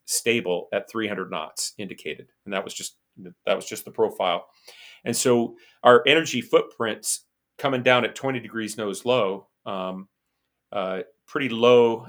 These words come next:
L over D coming in. Um, but, uh, but still, if we close the speed brakes, you could stretch it out pretty far. And, and, it, and if you open up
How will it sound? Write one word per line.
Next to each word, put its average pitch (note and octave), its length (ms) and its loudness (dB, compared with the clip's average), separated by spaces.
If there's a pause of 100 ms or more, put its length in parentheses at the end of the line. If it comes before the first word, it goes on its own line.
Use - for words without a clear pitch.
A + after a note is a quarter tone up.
L A#2 160 2
over G#2 180 -6
D G2+ 560 -8
coming G#2 240 -10
in. G2 260 -6 (300)
Um, F#2+ 440 -8 (540)
but, - 300 -2
uh, G2+ 300 2 (240)
but - 320 0
still, B2+ 680 2 (200)
if A2+ 160 -4
we A#2+ 80 -2
close C#3 320 0
the - 60 -2
speed - 300 -8
brakes, G#2+ 440 -6
you A2 120 -12
could G2 200 -12
stretch - 480 -4
it A2 80 -6
out A2 220 2 (340)
pretty A2+ 160 -4
far. G#2+ 520 4 (340)
And, G2+ 320 -6
and, G#2 180 -2
it, - 180 -8
and G2+ 140 -6
if F#2+ 140 -10
you G#2 160 -2
open A2 240 -2
up G2+ 100 -10